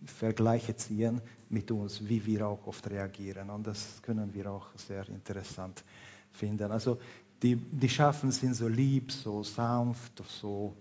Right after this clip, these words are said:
so wohlig. Und, und, und das lieben sie, wir diese Bilder, weil,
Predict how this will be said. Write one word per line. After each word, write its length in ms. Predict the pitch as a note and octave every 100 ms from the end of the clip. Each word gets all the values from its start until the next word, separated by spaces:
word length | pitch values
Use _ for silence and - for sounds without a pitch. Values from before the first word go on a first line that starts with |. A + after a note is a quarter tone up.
| - - - - - -
so 200 | G#2 G2
wohlig. 420 | C3+ C3 C3+ C3 - - - - - - -
Und, 500 | A2 A2+ A2+ A2 -
und, 420 | B2+ A2+ A2 - C#3
und 140 | A#2+
das 180 | A#2+ -
lieben 300 | E3+ C#3+ C3
sie, 260 | A2 B2
wir 120 | A#2+ A2+
diese 260 | A2+ A2+
Bilder, 520 | G#2 B2+ B2 A#2+ A#2+
weil, 260 | A2+ A#2 A#2